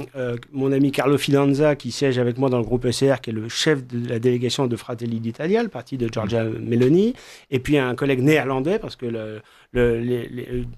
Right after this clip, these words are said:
Speaker 1: du groupe E C R également. Donc c'était un peu un laboratoire d'union des droites, on peut dire, euh, cette, euh, conférence, sur la forme, mais sur le fond, c'était sur
Speaker 2: C'est,
Speaker 1: ce
Speaker 2: c'est,
Speaker 1: sujet
Speaker 2: c'est
Speaker 1: des frères
Speaker 2: déjà assez
Speaker 1: musulmans.
Speaker 2: remarquable
Speaker 1: Oui.
Speaker 2: et assez rare
Speaker 1: Bah,
Speaker 2: pour être
Speaker 1: ça,
Speaker 2: souligné.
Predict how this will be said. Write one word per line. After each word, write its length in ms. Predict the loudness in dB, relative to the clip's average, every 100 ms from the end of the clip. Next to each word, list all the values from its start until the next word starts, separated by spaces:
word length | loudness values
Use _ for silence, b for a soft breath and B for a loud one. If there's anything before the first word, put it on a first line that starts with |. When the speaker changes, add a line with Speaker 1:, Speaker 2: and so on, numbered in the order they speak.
| -18
Speaker 1:
du 300 | -20 -6 -2
groupe 220 | 0 0
E 40 |
C 200 | -2 0
R 40 | 0
également. 460 | 2 2 4 2 0 B B B -6
Donc 160 | -4 0
c'était 240 | 0 2
un 100 | 0
peu 240 | 2 2
un 240 | 2 0 2
laboratoire 600 | 2 4 4 2 2 0
d'union 240 | 2 4
des 100 | 4
droites, 320 | 4 4 2 0
on 60 |
peut 140 | 0 0
dire, 260 | 2 2
euh, 120 | 2 -2
cette, 280 | -2 -2 0
euh, 200 | 0 0
conférence, 680 | -2 0 2 2 0 -4 -4
sur 180 | -2
la 80 | -2
forme, 360 | 2 2 2 -2 0
mais 160 | 2 2
sur 160 | 2
le 100 | 0 2
fond, 200 | 2 0
c'était 320 | 0 -4 -4
sur 220 | -2 -2
Speaker 2:
C'est, 80 | 0
Speaker 1:
ce 80 | 0
Speaker 2:
c'est, 140 | 0
Speaker 1:
sujet 140 | 2 4
Speaker 2:
c'est 80 | 4
Speaker 1:
des 80 |
frères 80 | 4
Speaker 2:
déjà 100 | 4
assez 140 | 4 2
Speaker 1:
musulmans. 180 | 4
Speaker 2:
remarquable 480 | 2 2 -2 0 -6 0
Speaker 1:
Oui. 140 | 2
Speaker 2:
et 180 | 4 4
assez 240 | 2 2
rare 100 | 2
Speaker 1:
Bah, 120 | 2 2
Speaker 2:
pour 120 | 0
être 40 | 0
Speaker 1:
ça, 60 |
Speaker 2:
souligné. 480 | 0 2 2 2 0